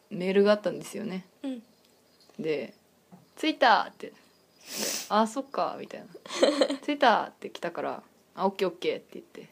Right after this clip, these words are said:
Speaker 1: 準備してたんですよ。したらしばらくして、「ドキュンがいる」っていう <laughs> メールが来て、「えっ？」てなって。
Speaker 2: うん。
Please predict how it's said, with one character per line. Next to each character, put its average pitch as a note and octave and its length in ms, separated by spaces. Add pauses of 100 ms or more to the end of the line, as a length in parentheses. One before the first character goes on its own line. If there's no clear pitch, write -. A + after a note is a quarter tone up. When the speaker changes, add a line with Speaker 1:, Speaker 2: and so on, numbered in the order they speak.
Speaker 1:
準 G3 140
備 E3+ 100
し E3+ 60
て F3 80
た D#3 100
ん - 60
で E3+ 80
す - 80
よ。 D#3+ 100
し - 100
た E3 120
ら C3+ 120
し - 160
ば F3 100
ら E3 100
く E3 100
し - 100
て、 - 240 (760)
「ド A3+ 220
キ C4 160
ュ C4 60
ン A3 60
が F3+ 100
い D#3+ 120
る」 - 80 (200)
っ - 20
て - 100
い C#4+ 300
う C#4+ 60 (240)
<laughs> - 280
メ G#3 180
ー G3+ 40
ル G3+ 80
が G#3 120
来 - 80
て、 - 280 (240)
「え F#4+ 160
っ？」 - 40
て F#3 120
な F3+ 100
っ G#3 40
て。 - 220 (240)
Speaker 2:
う A#3 80
ん。 A3 360